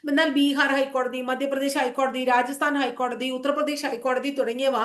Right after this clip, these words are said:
ഇംഗ്ലീഷ് ഔദ്യോഗിക ഭാഷയാക്കിയിട്ടുണ്ടെങ്കിലും കൂടാതെ അവരുടെ ബ-, ഒഫീഷ്യൽ ലാംഗ്വേജ് ആയിട്ട് അവർ ഹിന്ദിയെ കൂടെ സെലക്ട് ചെയ്തു.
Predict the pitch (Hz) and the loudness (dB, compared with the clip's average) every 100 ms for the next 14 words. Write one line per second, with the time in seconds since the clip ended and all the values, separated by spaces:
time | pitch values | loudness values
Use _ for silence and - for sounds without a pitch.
0 | - - - 320 330 381 392 359 302 330 | -2 -8 -10 -4 0 2 4 2 0 -2
1 | 285 339 339 277 254 302 262 247 - 339 | -2 -2 0 2 0 0 0 -2 2 4
2 | 349 339 262 294 247 220 226 240 240 277 | 4 0 0 0 0 -2 -4 -8 -4 0
3 | 240 202 240 277 - - 254 269 339 294 | 2 4 2 2 -4 -8 -2 0 0 2
4 | 294 339 - 240 247 254 247 262 339 370 | 4 2 -2 0 0 2 2 2 2 2
5 | 392 320 254 247 240 233 226 226 254 294 | 2 2 0 0 -2 -2 -2 -2 -2 0
6 | 349 349 285 226 214 208 220 202 202 202 | 2 2 2 2 -2 -4 -4 -6 -8 -6
7 | 196 | -6